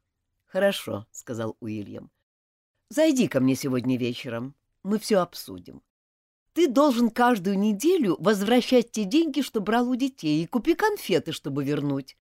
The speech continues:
Так будет справедливо». «Да, я так и сделаю», — пообещал Мартин.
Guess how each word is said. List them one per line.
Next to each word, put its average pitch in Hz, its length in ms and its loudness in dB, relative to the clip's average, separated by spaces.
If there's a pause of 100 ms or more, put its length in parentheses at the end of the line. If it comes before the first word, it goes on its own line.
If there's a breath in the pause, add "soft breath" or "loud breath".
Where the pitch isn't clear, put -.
Так 139 200 -6
будет 190 220 -8
справедливо». 170 720 -10 (640)
«Да, 254 320 -4
я 170 320 -2
так 269 240 -4
и 285 80 0
сделаю», — 147 600 0 (280)
пообещал 117 520 -8
Мартин. 110 520 -10